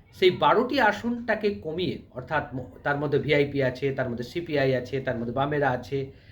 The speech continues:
তার মধ্যে, এ, ভিআইপির সঙ্গে আরজেডির রয়েছে, এই সমস্ত কিছু মিলিয়ে দেখা যাবে শেষ পর্যন্ত হয়তো চার পাঁচটি আসনে ফ্রেন্ডলি ম্যাচ হতে পারে, অর্থাৎ ফ্রেন্ডলি কন-, কন্টেস্ট হতে, যদিও ফ্রেন্ডলি কন্টেস্ট বলে কিছু হয় না, রাজনৈতিক লড়াই হতে পারে সেখানে।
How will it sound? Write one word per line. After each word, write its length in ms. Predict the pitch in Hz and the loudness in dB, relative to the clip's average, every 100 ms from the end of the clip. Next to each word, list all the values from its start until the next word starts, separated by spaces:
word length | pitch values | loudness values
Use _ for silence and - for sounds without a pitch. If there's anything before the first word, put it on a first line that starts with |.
| - - | -20 -6
তার 140 | 151 147 | -2 0
মধ্যে, 460 | 139 135 135 127 - | 0 2 2 2 -4
এ, 120 | 123 | -8
ভিআইপির 380 | 107 165 165 170 | 2 4 4 0
সঙ্গে 300 | - 151 131 | -6 -4 -2
আরজেডির 500 | 120 131 170 156 123 | -2 -2 -4 -2 -2
রয়েছে, 380 | 135 135 143 143 - - _ _ | -2 -4 -8 -8 -16 -20 _ _
এই 80 | 170 | -4
সমস্ত 480 | 170 220 294 294 294 | 0 2 2 -2 -6
কিছু 360 | 285 285 262 | -4 -4 0
মিলিয়ে 420 | 233 202 202 143 - - - _ _ 113 | 2 4 4 0 -4 -14 -20 _ _ -6
দেখা 260 | 127 135 165 | -4 -2 0
যাবে 320 | 165 135 330 | 0 0 -2
শেষ 300 | - 151 - | -4 -10 -4
পর্যন্ত 560 | - 214 202 139 - - - _ _ - - | -2 0 -2 -4 -6 -14 -20 _ _ -20 -6
হয়তো 480 | 139 139 135 - - - _ | -4 -2 -4 -6 -10 -20 _
চার 260 | - 190 226 | 4 6 6
পাঁচটি 500 | 220 185 - - 131 | 2 -6 -8 -12 -14
আসনে 420 | - 117 - 147 - - _ _ _ _ - - - | -10 -12 -10 -12 -12 -16 _ _ _ _ -20 -20 -6
ফ্রেন্ডলি 440 | - 180 170 147 | 2 2 2 -2
ম্যাচ 380 | 202 120 127 - | -2 -2 -4 -6
হতে 220 | - 123 113 | -8 -8 -10
পারে, 220 | 80 92 | -12 -12
অর্থাৎ 560 | 113 - 139 131 - | -12 -6 -4 -4 -10
ফ্রেন্ডলি 520 | - 165 170 151 175 202 | -2 0 0 -2 -6 -6
কন-, 200 | - 120 117 - | -6 -8 -10 -10
কন্টেস্ট 440 | 131 131 165 165 | -8 -4 -4 -4
হতে, 100 | 120 | -4
যদিও 220 | 160 269 | -2 -2
ফ্রেন্ডলি 360 | 277 220 226 240 | 0 2 2 2
কন্টেস্ট 380 | 233 220 220 220 | 2 0 -2 -4
বলে 140 | 208 202 | -2 -2
কিছু 320 | 190 175 185 | -4 -6 -2
হয় 140 | 165 | -2
না, 100 | 175 | 2
রাজনৈতিক 540 | 185 160 175 175 185 147 | 2 2 -2 -4 -4 0
লড়াই 300 | 143 147 165 | 0 0 -4
হতে 200 | 143 - | -6 -8
পারে 240 | - 80 | -12 -16
সেখানে। 400 | - - - 85 | -18 -18 -18 -20